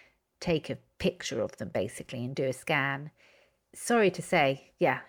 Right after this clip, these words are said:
it's pretty uncomfortable. But luckily, I was very pleased to be told there and then that the scan was clear.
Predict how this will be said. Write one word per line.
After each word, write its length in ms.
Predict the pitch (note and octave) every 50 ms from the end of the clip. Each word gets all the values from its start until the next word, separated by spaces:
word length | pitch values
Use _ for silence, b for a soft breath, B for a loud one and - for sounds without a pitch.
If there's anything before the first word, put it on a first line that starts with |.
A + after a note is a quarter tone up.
| _ -
it's 160 | G3+ G#3+ -
pretty 300 | - - - B3+ A3 G#3
uncomfortable. 800 | F#3+ F3+ F3 - - D#3+ C#3+ - - - - - C3+ C#3+ - _ _ b b b b b b b b b b b b b b b b b b b _
But 120 | - G3 E3+
luckily, 800 | A3 A3+ G#3+ - - - G3+ F#3 F3 F3 G3 A#3 C4 - B B B B B _ _ _ _ _ _ _ -
I 160 | E3+ F3 F3+ E3+
was 180 | F3 F3+ F3
very 240 | - F#3 E3 E3 E3
pleased 460 | - - F#3 F3 E3+ E3+ E3 - - -
to 80 | E3
be 100 | - E3
told 600 | D#3 - E3+ D#3+ E3 E3 D#3+ D#3+ E3 D#3+ - - - - _ _ -
there 280 | D#3+ E3+ E3 D#3+ D#3+ D#3
and 140 | D#3 D#3+
then 460 | D#3 D#3 D3 C#3+ C#3 C#3+ D3+ D3+ D#3 -
that 140 | - D#3 A#2+
the 60 | -
scan 420 | - - - - E3+ D#3+ D#3 D#3 D3+
was 140 | D3+ - -
clear. 540 | - - C4 C4 B3 A#3+ A#3 A3+ A#3+ A#3+